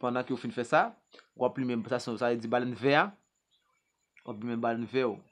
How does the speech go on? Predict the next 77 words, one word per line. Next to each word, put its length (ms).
Se 80
yon 20
resèt 160
ki 140
trè 100
pwisan 320
e 80
ki 140
pa 160
twò 160
bay 180
pou, 220
ki 100
difisil 320
pou 80
fè. 160
E 80
w 80
ap 80
jwenn 80
rezilta 400
imedyat 400
de 60
ou 80
fè 100
jan 160
ke 80
m 80
dwe 80
fè 160
la. 140
Kèlke 240
jou, 160
fòk 240
ou 80
wè 100
chanjman. 380
Fòk 220
ou 80
wè 80
lajan 340
ki 80
w 60
ap 100
chache 320
a. 80
Desann 240
la, 200
wi. 100
Rèv 320
ou 80
gen, 240
panse 260
ou 80
bezwen 240
realize, 320
fòk 160
ou 80
realize 160
avèk 280
sa 200
ke 80
m 80
dwe 160
la 140
la. 80
De 80
ou 60
fè 120
jan 160
ke 80
m 80
dwe 80
fè 140
la 160
la. 200
Men, 140